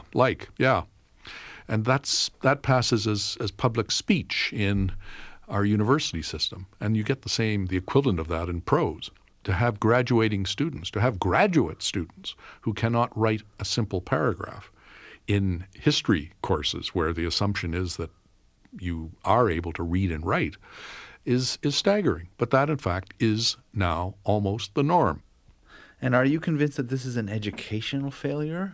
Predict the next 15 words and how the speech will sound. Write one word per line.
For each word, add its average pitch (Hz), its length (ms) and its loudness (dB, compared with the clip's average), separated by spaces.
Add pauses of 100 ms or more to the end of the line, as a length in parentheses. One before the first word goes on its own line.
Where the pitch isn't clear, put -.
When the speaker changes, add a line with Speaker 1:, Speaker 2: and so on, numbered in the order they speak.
Speaker 1:
There 117 160 4
is 113 140 0
no 156 260 2
shortage 107 640 0
of - 240 -10
bright 92 220 0 (120)
kids. - 460 -6 (160)
I 90 80 0
mean, 92 120 2
I 95 120 0
don't 113 160 0
think 110 180 -2
for - 160 0
a 87 60 2
minute 98 340 2